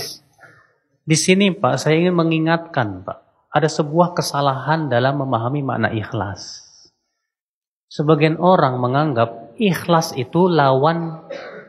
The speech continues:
terpaksa. Jadi kalau terpaksa itu nggak ikhlas.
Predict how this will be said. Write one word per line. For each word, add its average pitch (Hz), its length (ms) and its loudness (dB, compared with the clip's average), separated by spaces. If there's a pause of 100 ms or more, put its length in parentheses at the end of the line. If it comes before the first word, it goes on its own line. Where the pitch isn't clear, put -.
(1500)
terpaksa. - 960 -6 (1400)
Jadi 131 240 -2
kalau 147 320 2
terpaksa 135 560 -2
itu - 80 -6
nggak 143 240 2
ikhlas. - 800 -4